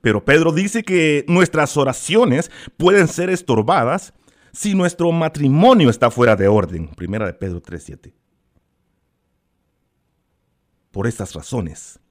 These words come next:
creemos que la preparación para la visitación que viene empieza en el hogar.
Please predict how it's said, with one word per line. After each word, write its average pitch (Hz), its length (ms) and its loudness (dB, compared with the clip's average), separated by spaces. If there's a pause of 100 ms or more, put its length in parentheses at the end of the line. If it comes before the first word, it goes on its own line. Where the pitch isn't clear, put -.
(480)
creemos 120 460 -2
que 123 160 -8
la 107 160 -6
preparación 98 920 -6 (480)
para 101 220 -8
la 98 120 -8
visitación 104 640 -6
que 143 140 -8
viene 117 500 -6 (680)
empieza 90 680 -8
en 78 100 -14
el 69 120 -16
hogar. - 440 -20